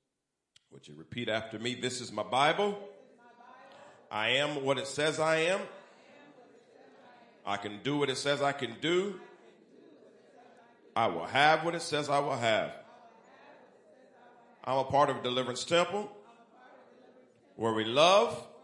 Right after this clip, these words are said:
by living our vision every day. We connect with our Creator continually.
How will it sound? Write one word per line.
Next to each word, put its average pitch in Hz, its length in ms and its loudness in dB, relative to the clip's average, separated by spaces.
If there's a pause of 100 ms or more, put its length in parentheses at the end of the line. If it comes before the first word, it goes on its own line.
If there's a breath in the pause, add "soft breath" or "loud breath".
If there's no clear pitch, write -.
(680)
by 101 100 0
living 175 440 0
our 165 300 4
vision 160 440 -4
every 151 300 0
day. 120 440 -2 (1800)
We 113 140 -6
connect 131 480 -2
with 147 120 -2
our 139 160 2
Creator 147 460 -2
continually. 139 1000 -4